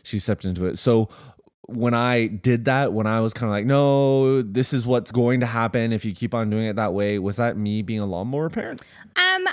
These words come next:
Speaker 2: I think there was a little bit of wisdom in that
Speaker 1: Okay,
Speaker 2: too,
Speaker 1: okay.
Speaker 2: right? 'Cause you don't necessarily want them to get hurt,
Speaker 1: Yeah, well, that's the
Speaker 2: like,
Speaker 1: thing. I don't,
Speaker 2: physically.
Speaker 1: well, we don't want, no parent wants their kids
Speaker 2: No,
Speaker 1: to get hurt.
Speaker 2: exactly. But I think also, like, I mean, we have a big magnolia tree in the front of our house,
Speaker 1: Mm-hmm.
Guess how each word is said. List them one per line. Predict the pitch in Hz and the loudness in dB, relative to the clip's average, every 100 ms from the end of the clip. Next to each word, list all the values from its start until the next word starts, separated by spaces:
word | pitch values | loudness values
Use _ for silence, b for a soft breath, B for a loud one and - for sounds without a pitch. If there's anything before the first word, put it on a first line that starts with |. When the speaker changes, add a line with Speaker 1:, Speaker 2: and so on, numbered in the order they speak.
| - | -4
Speaker 2:
I | 381 | -6
think | 622 480 | -6 -4
there | 381 | -2
was | 311 | -2
a | 262 | -2
little | 196 202 | -4 -4
bit | 190 | -6
of | 190 | -6
wisdom | 196 220 214 180 | -6 -6 -6 -10
in | 175 170 | -10 -10
that | - | -4
Speaker 1:
Okay, | 120 113 95 | -2 0 -2
Speaker 2:
too, | 113 104 | -2 -2
Speaker 1:
okay. | - | -2
Speaker 2:
right? | 175 185 | -2 -4
'Cause | 208 214 | -4 -4
you | 240 | -2
don't | 262 247 - | -2 -2 -6
necessarily | 202 208 196 208 180 175 175 | -6 -6 -6 -8 -6 -6 -8
want | 175 180 185 | -8 -6 -6
them | 175 | -6
to | 185 | -6
get | 170 - | -8 -10
hurt, | - - 254 196 190 - - 180 | -12 -4 -2 -2 -4 -14 -8 0
Speaker 1:
Yeah, | 233 | 2
well, | 196 190 | 4 2
that's | 214 - | 0 0
the | |
Speaker 2:
like, | 208 - | -2 0
Speaker 1:
thing. | |
I | 131 | 0
don't, | 180 | 0
Speaker 2:
physically. | 196 202 117 131 | 0 -4 -4 2
Speaker 1:
well, | 160 | 2
we | 151 180 | 4 2
don't | 185 | 2
want, | 175 165 - | 2 0 -4
no | - 110 143 180 | -6 0 2 2
parent | 190 139 80 | 0 -2 -2
wants | 92 95 | -4 -4
their | 110 92 | -4 -4
kids | - 320 | -2 0
Speaker 2:
No, | 349 | 2
Speaker 1:
to | 220 | 2
get | 202 196 | 0 0
hurt. | 190 220 | -2 -2
Speaker 2:
exactly. | 240 220 214 - 226 | -2 -2 -6 -10 -10
But | 254 | -4
I | 262 | -4
think | 262 330 302 | -4 -4 -4
also, | 226 240 - 247 214 208 | -4 -4 -4 -2 -2 -2
like, | 196 - - | -4 -8 -4
I | 214 | 0
mean, | 214 214 | 2 2
we | 226 | 0
have | 208 190 185 180 | 0 -2 -4 -6
a | |
big | 185 196 190 | -6 -4 -4
magnolia | 185 185 190 196 180 | -4 -4 -4 -4 -8
tree | 180 196 185 185 180 | -10 -10 -8 -8 -8
in | 185 175 175 175 | -6 -6 -8 -8
the | 180 | -6
front | 196 185 | -6 -6
of | 180 | -6
our | 175 | -8
house, | 185 180 202 - | -8 -6 -6 -6
Speaker 1:
Mm-hmm. | 107 101 - | -4 -4 -4